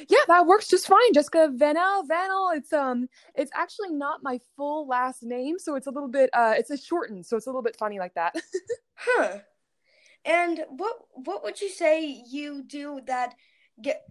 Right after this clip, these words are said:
Speaker 2: that makes you popular?
Speaker 1: Um, well, I have gotten a little bit popular on TikTok over my princess stories and my different little story times and skits that I do.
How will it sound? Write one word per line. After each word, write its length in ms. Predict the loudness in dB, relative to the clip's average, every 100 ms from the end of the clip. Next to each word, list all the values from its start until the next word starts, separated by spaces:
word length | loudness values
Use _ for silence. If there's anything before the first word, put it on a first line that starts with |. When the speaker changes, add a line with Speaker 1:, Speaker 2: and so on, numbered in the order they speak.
| -8
Speaker 2:
that 280 | -4 -4 -6
makes 380 | -6 -6 -6 -12
you 280 | -10 -12 -16 _
popular? 720 | -10 -10 -10 -14 -14 -16 -20 _ _ _ _ _ _ _ -4
Speaker 1:
Um, 120 | -2 0 0
well, 320 | 2 4 2 0
I 320 | 0 0 -2 -6 -2
have 300 | 0 2 0
gotten 240 | -2 -2
a 60 | -4
little 160 | -4 -2
bit 140 | -2
popular 420 | -2 -4 -2 -4
on 160 | -4 -6
TikTok 640 | -6 -10 -6 -2 0 -2 -4 -2
over 280 | -2 0
my 160 | -2 -4
princess 520 | -6 -16 -6 -6 -6
stories 540 | -6 -4 -2 -2 -4 -8
and 340 | -6 -4 -2 0
my 100 | 0
different 280 | -2 -8 -4
little 140 | -4
story 300 | -2 -4 -4
times 280 | -2 -2 -2
and 80 | -2
skits 240 | -2 -4 2
that 100 | 2
I 120 | 4
do. 280 | 2 -2